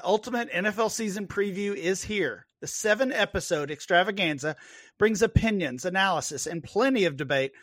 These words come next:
from all thirty-two of our Locked On N F L hosts, with added insights from our national experts.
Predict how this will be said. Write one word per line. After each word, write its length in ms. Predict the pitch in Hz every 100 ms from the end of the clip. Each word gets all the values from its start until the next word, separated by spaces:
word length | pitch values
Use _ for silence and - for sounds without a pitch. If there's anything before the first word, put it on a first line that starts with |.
| _ -
from 180 | 196
all 260 | 214 220 220
thirty-two 540 | - 202 196 165 180
of 100 | 160
our 140 | 147 143
Locked 320 | 160 196 -
On 240 | 156 156
N 160 | 160 165
F 160 | 180 180
L 140 | 160
hosts, 420 | 165 131 - - _ _ -
with 160 | 180
added 380 | 180 220 233 170
insights 600 | 160 139 151 147 - - -
from 160 | 175
our 140 | 160 160
national 460 | 156 156 - 156
experts. 600 | 147 139 - 120 113 -